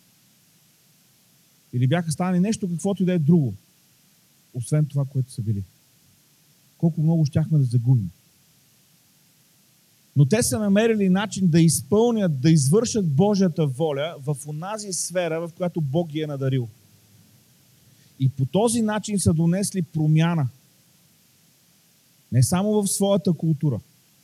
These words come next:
Донесли са промяна столетия наред. Не, приятели, ние не сме призовани да се крием.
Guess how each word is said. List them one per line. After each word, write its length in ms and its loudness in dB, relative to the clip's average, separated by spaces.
Донесли 300 2
са 180 -2
промяна 380 0
столетия 480 2
наред. 420 -4
Не, 140 2
приятели, 360 2
ние 200 6
не 80 4
сме 180 0
призовани 460 2
да 80 2
се 120 -4
крием. 360 0